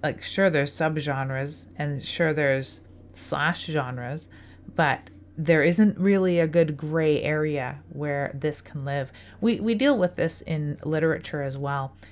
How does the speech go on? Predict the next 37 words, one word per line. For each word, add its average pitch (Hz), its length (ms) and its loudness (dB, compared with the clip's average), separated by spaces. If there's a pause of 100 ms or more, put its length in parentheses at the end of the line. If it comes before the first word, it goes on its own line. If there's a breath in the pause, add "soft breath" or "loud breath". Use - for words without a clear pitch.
(140 loud breath)
and 170 120 0
I 165 80 2
often 190 500 2
wonder 151 440 -2
if 139 260 -2
elevated 147 480 -2
horror 143 440 -2
isn't 143 360 -4
just 147 340 -6
the 143 80 -6
film 147 360 -6
industry 143 500 -8
response 147 680 -8 (400 loud breath)
to 175 140 0
what 147 340 -2
the 139 160 0
book 165 240 -2
industry 147 360 -4
has 139 120 -4
gone 135 360 -4 (200)
through 151 180 -6
the 135 80 -6
past, 135 440 -10
say, - 160 -8
thirty 151 360 0
years 143 400 -4
or 139 80 -10
so, 139 400 -8
twenty 143 340 -8
years, 143 300 -6 (380)
with 156 440 0
dark 156 380 2 (340)
urban 151 320 2
fantasy 139 680 -4 (320 loud breath)
or 143 560 2 (240)
magical 147 580 0
realism 143 600 0